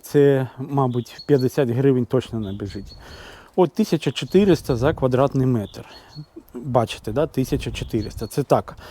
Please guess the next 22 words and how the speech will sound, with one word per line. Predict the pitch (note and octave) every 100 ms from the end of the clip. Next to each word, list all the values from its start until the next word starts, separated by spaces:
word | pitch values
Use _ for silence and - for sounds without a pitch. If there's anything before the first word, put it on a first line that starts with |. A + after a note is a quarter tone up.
| - - - -
я | A#2 A#2+
взяв, | A#2 G#3 F3 A#2
бо | B2+ C3+ B2+ A#2+ -
можуть | C#3 C3 B2+ C#3+ -
бути | E3+ D3 C3+
ще | C#3 -
деякі | C3 B2 A#2+ - B2 A2+ - B2+ - - - -
витрати, | B2+ B2+ D3+ F#3+ F3
скажімо, | B2 - C3 G#2+ B2 B2+ B2 B2 B2 A2 C#3+
е, | C3 A#2
тракторця | - A#2+ - B2+ - B2 A#2 - - - - -
треба | C3 B2 B2+
буде | A#2 A#2+
замовляти, | A#2+ C3 C3 E3 F#3+ D#3+ C3+ B2+ B2 A2+ -
щоб | - A#2+
він | B2+
приїхав, | - B2 C#3 C#3+ B2+ A#2 A2+ - - - - -
затрамбував | A2+ A#2 A#2+ - B2 B2 A#2+ B2 A2+ - -
щебень, | B2 - A#2+ G#2 G#2 -
каток, | A#2 - G2+ - - - -
або | - B2+ D#3
вібропліта, | C3+ B2+ B2+ - A2+ - F#2+